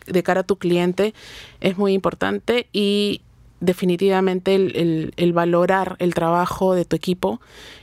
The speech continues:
es lo que va a co-, a, a lograr que,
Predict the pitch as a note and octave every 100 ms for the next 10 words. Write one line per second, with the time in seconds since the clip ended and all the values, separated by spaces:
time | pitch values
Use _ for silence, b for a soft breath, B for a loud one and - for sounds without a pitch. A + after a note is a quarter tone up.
0 | B F3+ F#3 F#3 E3+ E3 F3 F3 - F3+
1 | - - E3 D#3 D#3 D#3 D#3 - - E3+
2 | E3 E3 F3 F3 F3+ F3+ E3+ D#3+ -